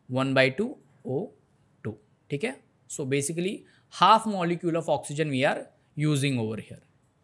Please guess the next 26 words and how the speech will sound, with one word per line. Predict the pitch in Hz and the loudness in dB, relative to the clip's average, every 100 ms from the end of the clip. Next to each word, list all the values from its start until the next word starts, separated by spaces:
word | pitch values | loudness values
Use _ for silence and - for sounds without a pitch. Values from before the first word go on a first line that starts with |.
| - | -2
Getting | 131 147 160 | 2 4 2
me? | 160 180 - | -2 -6 -10
ठीक | 151 | -6
है? | - 262 _ _ _ _ - | -6 -8 _ _ _ _ -8
In | 147 147 | -6 0
the | 139 143 143 - _ _ - | 2 4 2 -4 _ _ -10
phase, | 143 139 175 - - | -4 -4 -4 -12 -8
solid | 123 127 127 | -4 -4 -4
phase, | 170 220 - - - | -4 -6 -8 -14 -12
और | 139 | -8
ये | 123 123 | -4 -2
भी | 120 185 254 _ - 120 | -2 -2 -4 _ -12 -6
gaseous | 113 110 120 110 - | -6 -6 -10 -10 -8
phase | 110 113 | -10 -8
में | 113 | -10
आ | 101 | -10
जाएगा। | - - - - _ _ _ _ _ _ _ | -12 -14 -14 -18 _ _ _ _ _ _ _
ठीक | - 143 | -10 -8
है? | 247 - _ _ _ - | -8 -12 _ _ _ -6
All | 123 | -4
right। | 139 208 - - - - | -2 -4 -10 -20 -18 -2
Now | 208 262 277 214 214 | 4 6 6 6 4
if | 214 | 6
we | 190 196 165 | 4 6 6
have | 156 151 | 4 2
to | - | -4